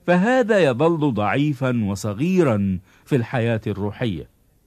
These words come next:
توجد في إحدى القبائل المسيحية في أفريقيا عادة بين الزوجين، فإن كانا على خلاف في مشكلة ما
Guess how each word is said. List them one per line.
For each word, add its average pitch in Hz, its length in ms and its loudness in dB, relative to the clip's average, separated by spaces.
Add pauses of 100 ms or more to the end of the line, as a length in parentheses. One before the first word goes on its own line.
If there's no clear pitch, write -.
(1300)
توجد 196 480 0
في 139 280 -4
إحدى 147 260 -4
القبائل 113 640 -2
المسيحية 104 760 -2
في 107 420 -4
أفريقيا 127 560 -2 (580)
عادة 180 500 2
بين 120 360 2
الزوجين، 107 720 0 (720)
فإن 165 280 -2
كانا 180 320 4
على 170 360 2
خلاف 143 440 0
في 117 320 0
مشكلة 107 580 0
ما 113 420 0